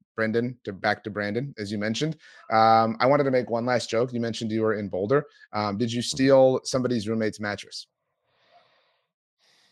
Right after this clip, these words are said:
Speaker 2: I don't, what's the joke here?
Speaker 1: It's a song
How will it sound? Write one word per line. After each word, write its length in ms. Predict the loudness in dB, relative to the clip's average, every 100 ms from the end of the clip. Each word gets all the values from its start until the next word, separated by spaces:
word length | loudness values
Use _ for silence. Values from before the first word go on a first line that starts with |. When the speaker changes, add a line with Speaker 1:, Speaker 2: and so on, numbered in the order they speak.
| _ _ _ _ _ _ _ _ -12
Speaker 2:
I 100 | -10
don't, 240 | -10 -12 -18 -16
what's 200 | -16 -16
the 100 | -18
joke 280 | -16 -16 -18
here? 200 | -20 -20 _ _ _ _ _ _ _ _
Speaker 1:
It's 80 | -4
a 80 | 0
song 480 | 2 2 -2 -8